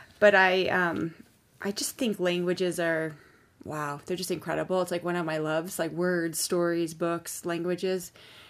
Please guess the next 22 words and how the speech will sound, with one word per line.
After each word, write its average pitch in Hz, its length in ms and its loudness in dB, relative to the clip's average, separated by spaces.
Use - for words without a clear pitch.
And 180 280 0
I 170 60 2
wish 180 300 2
I 214 160 6
were 226 160 4
fluent, 226 440 0
and 180 160 -2
I, 160 380 0
I'm, 160 300 0
like, 160 180 -4
living 180 320 6
vicariously 160 540 0
through - 240 -4
her, 156 180 -4
that - 140 -6
she - 120 -4
gets - 320 -4
to 151 280 -2
grab - 260 2
onto 160 200 -2
this 165 160 -4
opportunity. 156 640 -4